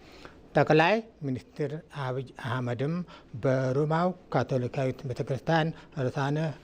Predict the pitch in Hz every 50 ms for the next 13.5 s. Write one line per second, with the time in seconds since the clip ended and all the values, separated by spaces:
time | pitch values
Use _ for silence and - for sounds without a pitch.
0 | - - - - 156 135 156 165 143 127 131 143 135 - - 147 131 - - 151
1 | 139 151 151 - - - - - 151 131 - - 175 180 170 - - - - 143
2 | 120 120 120 113 - - 147 139 123 - - 131 127 143 165 160 - - 139 120
3 | - 151 131 - 147 135 127 123 120 - - - 147 147 160 156 - - - -
4 | - 156 131 117 131 151 165 180 170 156 - - 143 135 135 120 - 143 135 135
5 | 127 120 117 101 95 - - - - - - - - - - - - 139 131 135
6 | 143 143 143 160 175 175 156 135 127 123 123 131 143 151 151 147 - - - 131
7 | 131 127 - - 156 139 - - 143 131 127 131 127 131 127 127 131 135 139 139
8 | 143 - - - - - 147 127 131 117 - - 190 190 190 175 - - - -
9 | 131 143 151 - - - - 143 139 127 113 131 123 117 113 117 117 113 117 131
10 | 147 139 - - - - - - - 143 127 104 131 139 139 135 131 123 120 -
11 | - - 143 139 151 165 - - - - - 139 135 131 - - 180 180 165 170
12 | 180 175 - - 135 113 123 127 123 135 131 - - 147 131 120 107 117 143 143
13 | 151 143 - - - 147 135 - - -